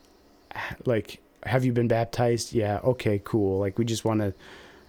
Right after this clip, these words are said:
know that for sure. And if you're not, if you're not baptized, we'll baptize you so you can become a member." Kind of weird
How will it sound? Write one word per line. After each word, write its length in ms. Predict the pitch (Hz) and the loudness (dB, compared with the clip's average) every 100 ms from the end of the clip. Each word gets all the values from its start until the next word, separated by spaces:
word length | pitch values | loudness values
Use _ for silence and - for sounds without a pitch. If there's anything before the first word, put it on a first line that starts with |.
| - | -14
know 440 | - 123 123 110 110 | -2 2 4 4 2
that 300 | 101 101 - | 2 0 0
for 120 | 107 | -4
sure. 240 | - 117 | -2 0
And 80 | 107 | 0
if 120 | 107 | 2
you're 100 | 135 | 2
not, 240 | 127 123 131 | 2 2 0
if 140 | 123 | -2
you're 200 | 127 110 | 0 2
not 200 | 113 139 | 2 2
baptized, 420 | 123 104 110 107 | 2 0 0 0
we'll 80 | 113 | 2
baptize 480 | 110 127 - 98 98 | 0 0 0 0 0
you 200 | 101 98 | 0 -2
so 200 | - 110 | -2 0
you 120 | 104 | 0
can 240 | - 110 104 | 0 -2 -2
become 320 | 110 - 107 | -4 -2 -2
a 40 | |
member." 460 | 104 107 101 98 98 - - - - | -2 -2 0 -2 -4 -8 -20 -20 -10
Kind 160 | - 185 | 2 4
of 80 | 131 | 4
weird 380 | 120 120 120 | 4 4 2